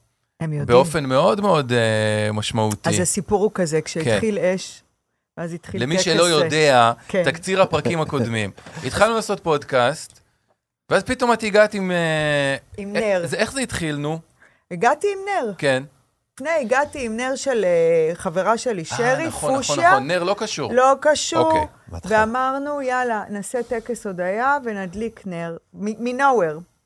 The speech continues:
Speaker 1: אחרי ממש מעט מאוד זמן, קיבלתי, אה, טלפון או אינסטגרם או משהו כזה. אה, "דורין, אה, שלום, מדברת", אני חושבת שזו הייתה
Speaker 3: אורטל.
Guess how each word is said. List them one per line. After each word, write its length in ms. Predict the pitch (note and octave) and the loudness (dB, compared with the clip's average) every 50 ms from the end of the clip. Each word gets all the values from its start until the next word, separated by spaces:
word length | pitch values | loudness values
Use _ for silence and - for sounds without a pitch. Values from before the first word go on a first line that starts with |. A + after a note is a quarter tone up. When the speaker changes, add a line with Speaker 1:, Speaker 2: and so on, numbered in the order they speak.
| _ _ _ _ _ _ _ _ _ _ - | _ _ _ _ _ _ _ _ _ _ -8
Speaker 1:
אחרי 460 | - G#3+ - - A#3 C4 D4 D#4 D#4 C#4+ | -8 -6 -6 -4 0 2 2 2 2 -2
ממש 500 | C4+ C4+ B3+ B3 D4 D#4+ D#4 - - - | -6 -4 -4 -4 -4 -6 -6 -8 -10 -8
מעט 380 | A#3+ A3 G3 B3 C4+ B3+ C4 B3+ | -8 -8 -6 -6 -8 -8 -8 -10
מאוד 360 | A#3+ G#3+ G3+ G3+ G#3 F3+ D#3 | -8 -6 -6 -6 -6 -8 -8
זמן, 380 | E3 E3+ E3 D#3+ D#3 D#3+ F#3+ A#3+ D#4 F4 - _ _ _ _ _ _ _ _ _ _ | -10 -10 -8 -8 -8 -8 -8 -8 -10 -14 -20 _ _ _ _ _ _ _ _ _ _
קיבלתי, 1160 | - - F3 F#3+ G#3 A3 A3+ A#3+ A3 A#3 - - B3+ A#3+ A#3 A3+ A3+ A3 G#3+ G#3 G3 F#3+ - _ _ _ _ _ - | -16 -6 0 4 4 4 4 2 -2 -6 -12 -10 -8 -6 -6 -6 -6 -6 -6 -6 -8 -8 -10 _ _ _ _ _ -8
אה, 180 | F#3+ F#3 F3+ F3+ F3 - | -6 -6 -6 -6 -8 -8
טלפון 600 | - B3 B3+ C#4 C#4 - - C#4+ C4 B3 A3+ G3 | -8 -6 -4 -4 -6 -6 -4 -2 -2 -2 -2 -4
או 140 | F3+ - - | -4 -4 -6
אינסטגרם 760 | A#3 A#3+ A#3 - - D4+ C4+ A3+ C4 C4 C4 C4+ C4+ C4+ A#3+ G#3 | -8 -8 -8 -8 -6 -6 -6 -2 0 2 2 4 2 2 0 -4
או 60 | G3 | -4
משהו 380 | F#3+ G#3 A3 G3+ - A#3 G#3 | -4 -4 -4 -6 -8 -12 -14
כזה. 420 | - - F3 E3 D#3+ F3+ G#3+ A#3+ D4 E4+ E4+ - _ _ _ _ _ _ _ _ _ _ _ _ _ - | -10 -10 -10 -8 -6 -4 -4 -4 -4 -4 -6 -10 _ _ _ _ _ _ _ _ _ _ _ _ _ -8
אה, 120 | G3+ G#3 G3+ | -6 -6 -2
"דורין, 400 | F3+ A3+ A3+ A3 C#4+ E4 E4+ E4+ E4 - - _ - | 0 0 0 0 0 -4 -6 -8 -12 -14 -16 _ -10
אה, 280 | - A3 A3 G#3+ G#3 G#3+ | -6 -4 -4 -2 -2 -4
שלום, 420 | G#3+ - B3 A#3+ A3+ A3 A3 A3 G#3 | -4 -4 -4 -4 -2 -2 -2 -4 -4
מדברת", 600 | G3 F3 F#3 F3 F3 G3+ A3 A#3 A#3+ A#3+ A#3 A3 | -4 -4 -4 -4 -4 -4 -4 -2 -4 -4 -6 -6
אני 140 | G3 F#3 E3 | -8 -8 -8
חושבת 200 | - - G#3+ - | -10 -14 -18 -14
שזו 180 | A#3+ A3 G3+ | -8 -4 -4
הייתה 640 | F3 E3+ E3+ - - G#3 G3+ G3+ G3 G3 G3 F#3+ F#3+ - - | -4 -4 -6 -8 -8 -6 -4 -4 -4 -4 -4 -6 -8 -6 -4
Speaker 3:
אורטל. 460 | G2+ G2 G2 - - F2+ E2+ E2+ F#2 | -4 -4 -4 -4 -6 -6 -6 -6 -8